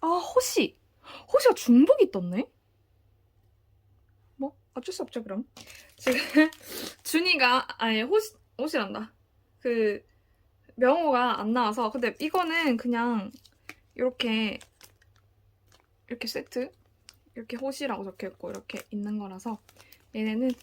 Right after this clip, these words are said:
메루카리를 하든가 해야겠어요. 메루카에서 사던가 교환을 찾아보던가. 이렇게 세븐틴 뮤지엄 후기, 후기 안에 내용은 하나도 안 바뀌어서 진짜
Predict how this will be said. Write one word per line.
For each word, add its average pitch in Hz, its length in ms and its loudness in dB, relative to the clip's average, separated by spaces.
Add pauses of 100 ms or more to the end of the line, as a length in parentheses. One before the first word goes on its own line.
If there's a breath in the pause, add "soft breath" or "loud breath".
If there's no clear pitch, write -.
(160)
메루카리를 233 680 -4
하든가 240 460 -10 (180)
해야겠어요. 247 480 -12 (1040)
메루카에서 240 540 -2
사던가 254 500 -4
교환을 214 280 -6
찾아보던가. 220 640 -16 (1400 soft breath)
이렇게 294 460 2 (400 loud breath)
세븐틴 320 600 -6
뮤지엄 262 360 -2
후기, 294 600 -4 (640)
후기 262 640 -10 (200)
안에 349 220 2
내용은 254 320 4
하나도 359 300 2
안 196 140 -2
바뀌어서 202 520 -8
진짜 220 260 -8